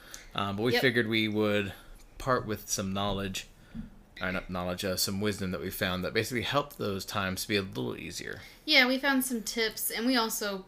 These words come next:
Speaker 2: probably have some tips to share because we've, we've visited family. We're planning on doing the same thing this year. Um, we, we're saying scary lightly, like, there's, there's just certain topics and certain individuals that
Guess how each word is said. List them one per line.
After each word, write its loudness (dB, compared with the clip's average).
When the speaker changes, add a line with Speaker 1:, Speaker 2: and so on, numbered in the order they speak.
Speaker 2:
probably -2
have 0
some -6
tips -8
to -8
share 2
because -8
we've, -4
we've -2
visited 0
family. -2
We're -6
planning -2
on -4
doing -8
the -10
same -8
thing -10
this -12
year. -6
Um, 0
we, 4
we're 2
saying 4
scary -2
lightly, -6
like, -12
there's, 0
there's 6
just 4
certain 2
topics -4
and -6
certain -6
individuals -8
that -6